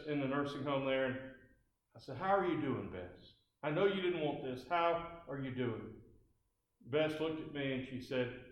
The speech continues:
"Preacher, you know what? I've discovered that you can be content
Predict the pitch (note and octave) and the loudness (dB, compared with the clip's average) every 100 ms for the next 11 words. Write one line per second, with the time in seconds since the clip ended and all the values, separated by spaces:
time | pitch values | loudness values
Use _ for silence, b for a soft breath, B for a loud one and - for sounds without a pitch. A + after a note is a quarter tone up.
0 | - - G3 G3 F3+ D3+ D#3+ D3+ D3+ - | -14 4 6 6 2 2 4 6 4 2
1 | - - - - - - - _ _ _ | -8 -14 -20 -20 -20 -20 -20 _ _ _
2 | _ _ - D3 E3 D3+ - D3+ C#3 C3 | _ _ 0 2 2 0 -4 2 2 2
3 | B2+ - - - B2 A#2+ C#3+ B2+ C3 A#2+ | -4 -10 -18 -4 -4 -2 -4 -4 -4 -2
4 | B2+ B2+ B2 G#2+ D3+ C#3 - | 0 -2 -4 -6 -4 -4 -4